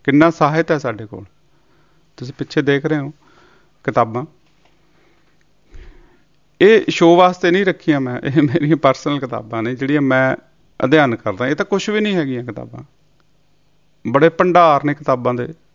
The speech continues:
ਲੋਕਾਂ ਦੀਆਂ ਲਾਇਬ੍ਰੇਰੀਆਂ ਬਹੁਤ ਵੱਡੀਆਂ ਵੱਡੀਆਂ ਨੇ। ਤੇ ਜਦੋਂ ਅਸੀਂ ਕਿਸੇ ਦੀ ਕਿਤਾਬ ਨੂੰ ਪੜ੍ਹਦੇ ਹਾਂ,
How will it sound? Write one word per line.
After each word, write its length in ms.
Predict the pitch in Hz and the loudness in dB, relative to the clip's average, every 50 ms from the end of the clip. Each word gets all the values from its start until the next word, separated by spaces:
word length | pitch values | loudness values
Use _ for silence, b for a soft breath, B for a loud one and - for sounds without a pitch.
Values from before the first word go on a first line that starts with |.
| _ _ _ _ _ _ _ _ - | _ _ _ _ _ _ _ _ -6
ਲੋਕਾਂ 300 | 127 120 120 - 139 131 | -4 -4 -4 -2 -2 -2
ਦੀਆਂ 160 | 131 135 131 | 0 0 0
ਲਾਇਬ੍ਰੇਰੀਆਂ 540 | 123 120 120 110 123 123 123 120 123 123 120 | 0 0 -2 -2 -4 -6 -4 -6 -6 -6 -8
ਬਹੁਤ 500 | 113 113 135 160 170 170 165 165 156 151 | -6 -4 -2 0 2 2 0 0 -2 -4
ਵੱਡੀਆਂ 320 | 139 123 107 110 117 143 | -6 -6 -6 -6 -6 -6
ਵੱਡੀਆਂ 340 | 139 127 110 113 113 113 113 | -6 -8 -8 -8 -8 -8 -8
ਨੇ। 140 | 110 107 110 - _ _ _ _ _ _ _ _ _ _ _ _ _ _ _ _ _ _ _ _ _ _ _ _ _ _ _ _ _ _ _ _ _ _ _ _ _ _ _ _ _ _ _ _ _ _ _ _ | -10 -10 -12 -16 _ _ _ _ _ _ _ _ _ _ _ _ _ _ _ _ _ _ _ _ _ _ _ _ _ _ _ _ _ _ _ _ _ _ _ _ _ _ _ _ _ _ _ _ _ _ _ _
ਤੇ 180 | 233 220 - - - _ _ _ _ _ _ _ _ _ _ _ _ _ _ _ _ _ _ _ - | 0 0 0 0 -4 _ _ _ _ _ _ _ _ _ _ _ _ _ _ _ _ _ _ _ -6
ਜਦੋਂ 300 | 156 185 170 202 214 220 | -4 -2 2 2 2 2
ਅਸੀਂ 160 | - 226 196 | 0 -2 -6
ਕਿਸੇ 240 | - 196 196 208 202 | -6 -4 -4 -4 -4
ਦੀ 100 | 190 202 | -4 -6
ਕਿਤਾਬ 420 | - - - 170 156 151 151 156 | -8 -2 2 4 4 4 4 2
ਨੂੰ 120 | 156 170 160 | 0 -2 -2
ਪੜ੍ਹਦੇ 420 | - 160 151 147 147 165 170 160 | 0 -2 -2 -2 -2 -4 -4 -4
ਹਾਂ, 100 | 123 | -4